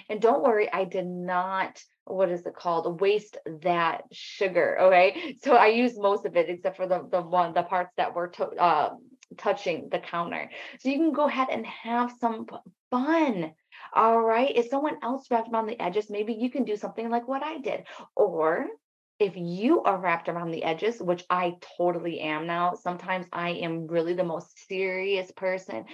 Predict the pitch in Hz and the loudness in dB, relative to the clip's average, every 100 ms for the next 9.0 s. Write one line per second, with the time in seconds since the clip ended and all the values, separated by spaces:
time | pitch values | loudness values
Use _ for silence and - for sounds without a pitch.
0 | - - - 175 175 - - 202 202 185 | -18 -8 -2 0 0 0 -2 -4 -6 -6
1 | 190 175 165 147 - 214 220 208 202 202 | -4 0 0 0 -2 -4 2 2 2 -6
2 | 196 202 202 196 - 170 - 175 165 165 | -4 -6 -6 -6 -6 -6 -4 -4 -4 -4
3 | 160 - 214 220 214 185 156 165 170 170 | -10 -8 -6 -6 -4 0 0 0 -6 -8
4 | 160 165 - 220 214 214 - 160 170 165 | -12 -14 -10 -6 -4 -6 -6 -8 -6 -4
5 | 156 - 170 220 220 - 170 156 185 226 | -4 -2 0 2 0 -2 -2 -2 2 4
6 | 226 220 240 226 226 - - - - 285 | 4 0 -6 -6 -8 -14 -20 -16 -12 -8
7 | 233 240 226 240 - - 240 226 220 214 | -2 -2 0 0 0 -4 0 0 2 0
8 | 220 226 208 - - 185 185 190 190 180 | 0 -2 -6 -8 -14 -2 0 0 -4 -8